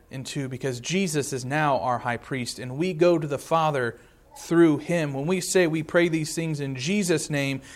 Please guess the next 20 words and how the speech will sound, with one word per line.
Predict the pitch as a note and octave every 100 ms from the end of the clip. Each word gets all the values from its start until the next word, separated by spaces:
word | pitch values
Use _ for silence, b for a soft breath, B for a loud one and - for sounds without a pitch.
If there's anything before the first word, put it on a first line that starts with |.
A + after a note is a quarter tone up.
| B
it's | D3+
because | D3+ D#3+ E3+ D3
we | D#3+ D#3
are | C#3
praying | - F#3+ G3+ G3 F#3 D#3
them | D#3+ D#3+ D3+
through | - F3 F3 D#3
him. | F3+ E3
He | C#3 G3
is | F3+ F#3 B B
interceding | - G3+ F3+ - - A3+ A3+ G3 F3
for | F#3+ G#3+ F#3
us | A2+ - - - _ _ _ _ _ _ _ _ _ _ _ _ _ -
to | E3
the | D3
Father. | C#3 D3 C3 A#2 - _ _ - _ _ _ _ _ C#5+ B4+ C5+ - _ _ _ _ _ C#3
And | D3+
so | F#3 F3+
we | D#3 D#3 G#3
approach | F#3 E3 - A3 G3+ - -